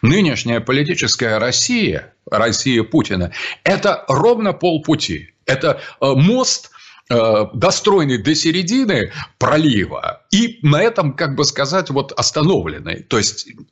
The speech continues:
хорошо, что мост строится, потому что Путин — это мост в евразийство. Но это не евразийство вообще.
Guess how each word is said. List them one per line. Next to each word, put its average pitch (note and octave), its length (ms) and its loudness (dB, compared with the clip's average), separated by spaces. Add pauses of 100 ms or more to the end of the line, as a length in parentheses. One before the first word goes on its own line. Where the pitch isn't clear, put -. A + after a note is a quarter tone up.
хорошо, D#3 540 0
что - 180 -2
мост F3 300 2
строится, C3 600 0
потому B2+ 360 -2
что - 120 -4
Путин — F#3+ 440 0
это D3 320 -4 (260)
мост E3 720 2
в G2+ 140 0
евразийство. D3+ 880 0
Но D3+ 180 4
это F#3 320 0
не E3 140 4
евразийство D#3+ 640 0
вообще. C3 580 -2